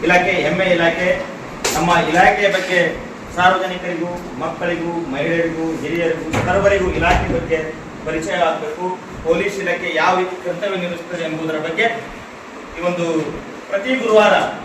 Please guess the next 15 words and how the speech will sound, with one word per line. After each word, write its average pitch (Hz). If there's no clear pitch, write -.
ವಿಶೇಷವಾಗಿ 226
ಶಾಲಾ 185
ಮಕ್ಕಳಿಗೆಗೋಸ್ಕರ -
ತೆರೆದ -
ಮನೆ 214
ಕಾರ್ಯಕ್ರಮವನ್ನು 180
ಹಮ್ಮಿಕೊಂಡಿದ್ದು, 160
ಈ -
ಒಂದು 180
ತೆರೆದ 208
ಮನೆ 208
ಕಾರ್ಯಕ್ರಮದಲ್ಲಿ 180
ಭಾಗಿಯಾದಂತಹ 160
ನನ್ನೆಲ್ಲ 156
ಮಕ್ಕಳಿಗೂ 160